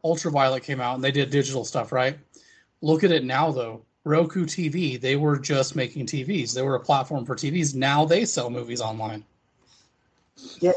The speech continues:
Speaker 2: and if you really, if anybody out there really like Media Play, uh, Media Play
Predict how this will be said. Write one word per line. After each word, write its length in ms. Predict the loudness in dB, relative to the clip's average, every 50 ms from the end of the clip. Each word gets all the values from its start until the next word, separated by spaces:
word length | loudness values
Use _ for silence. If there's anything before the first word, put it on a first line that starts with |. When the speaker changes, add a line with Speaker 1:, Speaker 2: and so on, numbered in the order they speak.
| 2 4
Speaker 2:
and 380 | 6 6 6 6 2 0 -4 -8 -12 _ _ _ -12
if 140 | -8 -4
you 140 | -4 -4 2
really, 400 | 4 6 6 6 6 4 2 2
if 80 | 0 -4 -6 -6 0
anybody 320 | 2 2 4 4 6 6 6
out 140 | 6 6 4
there 80 | 2
really 260 | 2 4 6 6 6
like 260 | 6 6 4 4 0 -8
Media 460 | -12 -10 -8 -8 -8 -2 2 2 2 2
Play, 440 | 0 _ 4 6 6 6 4 2 -2 _ _ _ _ _ _ _ _ _ _ _ _ _ _ _
uh, 400 | 4 6 6 8 6 6 4 2 0
Media 300 | 0 0 0 2 2 2
Play 340 | 2 4 4 4 6 4